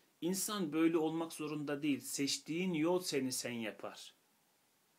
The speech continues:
Yusuf Aleyhisselam iyiliği seçti. O, e, sorunları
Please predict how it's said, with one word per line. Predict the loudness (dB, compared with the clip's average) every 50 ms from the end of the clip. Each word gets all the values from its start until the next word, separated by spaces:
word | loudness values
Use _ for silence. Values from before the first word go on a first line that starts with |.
| _ _ _ _ _ _ _
Yusuf | -8 -6 -6 -6 -4 -2
Aleyhisselam | 0 0 0 0 0 0 0 0 0 0 -2 -2
iyiliği | -4 -2 -2 0 0 0 0 0
seçti. | 0 0 -2 -2 -2 -4 -6 -8 -10 -10 -12 -16 _ _ _ _ _ -2
O, | 0 0 2 4 4 4 4 2 0 -8 _ _ _ _ _ _ _ _ _ _ _ -10 -6
e, | -4 -2 -2 0 -2 -2 -2 -4 -6 -10 -14 -16
sorunları | -12 -10 -6 -4 -2 0 2 2 2 4 4 4 4 4 4 2 2 -2